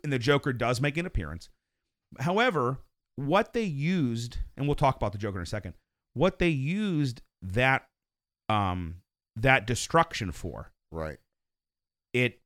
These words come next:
Speaker 1: propelled the Batman in a position to sacrifice himself. So at the end,
Speaker 2: Yeah.
Speaker 1: he's hanging from, like, the Jumbotron, and he cuts the wire, and he goes down into the water.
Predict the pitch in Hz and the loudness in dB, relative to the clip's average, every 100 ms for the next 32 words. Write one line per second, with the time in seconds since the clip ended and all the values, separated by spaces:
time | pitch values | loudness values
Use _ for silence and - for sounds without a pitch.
0 | - 123 - 104 147 156 151 110 - 104 | 0 2 6 6 6 6 4 0 -10 -6
1 | 98 127 139 107 85 80 85 - _ _ | 0 4 2 2 -4 -6 -10 -18 _ _
2 | _ _ _ _ _ _ _ _ _ _ | _ _ _ _ _ _ _ _ _ _
3 | - 123 117 113 - - - 110 135 139 | 0 2 2 0 -2 4 4 4 2 2
4 | 127 107 92 - 135 - 151 147 139 151 | 0 -2 -4 0 0 0 0 0 0 -2
5 | - 180 - - - _ _ _ _ _ | 0 0 -2 -10 -20 _ _ _ _ _
6 | _ _ _ - 120 113 135 135 147 131 | _ _ _ -4 -2 0 0 2 2 2
7 | 92 - - _ - 104 98 69 - 131 | 0 -8 -16 _ -8 -2 -2 -2 -2 0
8 | 113 - 147 156 143 - 135 123 113 - | 2 4 4 4 0 0 -2 0 -2 -4
9 | 110 98 135 139 107 90 107 85 80 - | -4 0 2 2 0 -4 -4 -4 -4 -10
10 | _ _ _ - 117 - - 160 - 135 | _ _ _ -4 -2 2 4 4 2 -2
11 | 113 127 123 110 85 87 107 107 110 95 | 0 2 2 2 -2 -4 -4 0 0 0
12 | 92 127 131 131 117 107 98 107 110 85 | 2 4 4 2 -2 -6 -4 -2 -2 -2
13 | - | -8